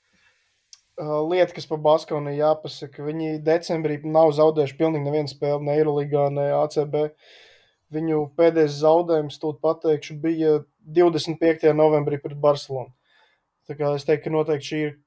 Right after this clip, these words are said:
šobrīd karstākā komanda Eiropā, un, ā, nu, jāstāsta, cik ilgi tas turpināsies. Izskatās jau labi decembrī, nu,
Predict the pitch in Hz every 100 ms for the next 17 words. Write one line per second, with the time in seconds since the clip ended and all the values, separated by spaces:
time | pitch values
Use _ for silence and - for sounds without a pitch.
0 | _ - - 170 165 147 143 160 156 165
1 | 156 147 165 160 151 151 170 180 175 170
2 | 156 156 156 151 147 147 151 _ 147 165
3 | 165 156 156 160 165 160 160 - 175 180
4 | 156 131 - 135 _ _ _ _ _ _
5 | - 147 - 165 151 160 156 165 156 156
6 | 160 151 143 135